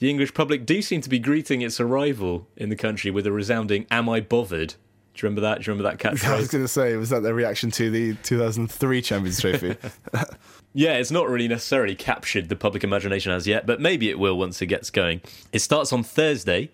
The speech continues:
Speaker 1: uh, which may very well be the day that this podcast comes out, to be honest, but hopefully things we're about to say won't be completely irrelevant by then. Um, it's four years since the previous edition of the tournament, which was in South Africa in two thousand and nine. And this edition of the tournament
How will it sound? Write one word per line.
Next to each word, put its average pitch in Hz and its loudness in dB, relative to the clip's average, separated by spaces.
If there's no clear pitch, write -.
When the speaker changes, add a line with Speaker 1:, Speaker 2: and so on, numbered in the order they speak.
Speaker 1:
uh, 101 4
which 113 0
may 135 0
very 147 2
well 151 2
be 123 0
the 110 -2
day 120 2
that 90 -6
this 107 0
podcast 113 -2
comes 107 2
out, 120 0
to - -8
be 80 0
honest, 90 -4
but 95 -2
hopefully 101 0
things 107 0
we're 104 2
about 98 0
to 104 -6
say 101 2
won't 101 -2
be 101 -2
completely 101 -2
irrelevant 82 -2
by 90 0
then. 82 -4
Um, 104 0
it's 127 2
four 214 2
years 175 0
since - -6
the 113 -4
previous 104 -2
edition 90 -6
of 80 -4
the 82 -6
tournament, 82 -6
which 87 -8
was 85 -6
in 90 -4
South 87 0
Africa 101 -4
in 92 -4
two 104 -4
thousand 101 -2
and 95 -2
nine. 113 0
And 113 0
this 214 2
edition 107 -2
of 82 -2
the 82 -4
tournament 95 -2